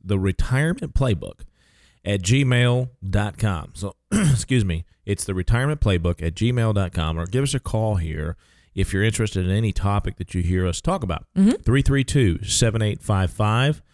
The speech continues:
Speaker 1: Or if you want to schedule a complimentary consultation to review your situation and your retirement picture, we can help you.
Speaker 2: Yep. Always a good idea.
Speaker 1: It's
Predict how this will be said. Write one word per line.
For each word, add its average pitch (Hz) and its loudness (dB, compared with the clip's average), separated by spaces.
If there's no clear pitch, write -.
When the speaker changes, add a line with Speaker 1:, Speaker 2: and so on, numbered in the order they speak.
Speaker 1:
Or 131 4
if 107 -2
you 110 2
want 113 2
to 107 0
schedule 113 0
a 92 2
complimentary 104 -2
consultation 110 -2
to 101 -2
review 95 4
your 120 4
situation 87 -2
and 87 0
your 120 2
retirement 87 -2
picture, 90 -2
we 104 0
can 156 2
help 151 0
you. 58 -4
Speaker 2:
Yep. 175 -2
Always 160 4
a 185 0
good 185 4
idea. 196 4
Speaker 1:
It's - -16